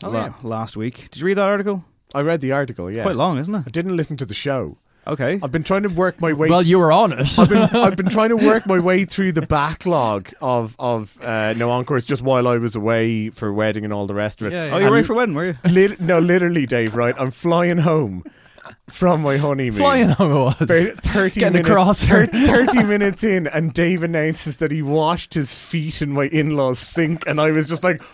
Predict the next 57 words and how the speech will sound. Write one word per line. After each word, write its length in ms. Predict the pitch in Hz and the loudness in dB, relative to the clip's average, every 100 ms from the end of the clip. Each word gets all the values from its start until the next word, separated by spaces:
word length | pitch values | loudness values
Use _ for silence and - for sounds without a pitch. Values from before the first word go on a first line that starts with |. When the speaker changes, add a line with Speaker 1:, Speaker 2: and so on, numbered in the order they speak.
| - | -2
Speaker 1:
"Whoa, 460 | 339 311 277 214 165 | 2 4 4 4 0
not 260 | 233 285 | -2 0
ready 260 | 247 220 190 | 2 0 0
for 160 | - 175 | -2 -4
this, 220 | 175 - | -4 -8
folks." 400 | 170 233 247 - | -4 -2 -2 -2
Speaker 2:
Oh, 140 | 262 269 | -2 0
yeah, 280 | 277 254 | 2 2
I 60 | 202 | 2
didn't 220 | 202 202 | 0 -2
tell 180 | 196 190 | -2 0
you 140 | 180 | 0
about 240 | 143 120 113 | 0 -2 -4
that 260 | 110 98 110 | -6 -6 -6
at 40 | |
the 60 | - | -2
Speaker 1:
<laughs> 80 | |
Speaker 2:
time. 500 | 143 135 123 110 117 - | 0 0 0 -4 -8 -8
I 180 | 156 160 | -4 -4
kind 340 | 160 190 180 | -4 -6 -4
of 80 | 180 | -4
forgot 260 | 185 175 202 | -4 -2 -2
Speaker 3:
I 20 | |
think 100 | 277 | 0
we 40 | 202 | 0
Speaker 2:
that 60 | |
Speaker 3:
told 200 | 220 196 | 2 2
Speaker 2:
you'd 80 | 165 | 4
Speaker 3:
you 60 | 175 | 4
Speaker 2:
be 20 | |
Speaker 3:
not 180 | 160 196 | 4 2
to 60 | 185 | 0
tell 240 | 165 139 | 0 2
him 140 | 156 156 | 2 2
about 300 | 147 123 160 | 2 2 0
that. 320 | 147 - - - _ - | -2 -6 -14 -20 _ -4
Speaker 2:
I 60 | 311 | -4
mean, 180 | 339 311 | -2 -4
I 100 | 311 | -2
don't 220 | 415 480 | 0 0
see 120 | 330 | -2
what 100 | 349 | -6
the 80 | 285 | -8
big 340 | 220 240 233 180 | -6 -4 -4 -8
problem 480 | - 220 339 135 330 214 | -6 -4 -4 -2 -4 -4
is. 180 | - 156 285 | -6 -8 -4
Speaker 3:
<laughs> 40 | |
Speaker 2:
It's 140 | 240 247 | -4 -2
quite 260 | 339 277 | 0 0
literally 360 | 240 254 233 208 | 0 -2 -2 -2
a 80 | 170 | -2
place 240 | 196 185 | -4 -4
to 140 | - | -6
wash 500 | 170 147 190 214 - | -6 0 0 -2 -8
things, 600 | - 151 123 110 139 180 | -8 -6 -6 -6 -8 -8
including, 560 | 196 196 247 254 220 220 | -8 -6 -6 -2 -2 -4
like, 220 | 196 370 | -8 -10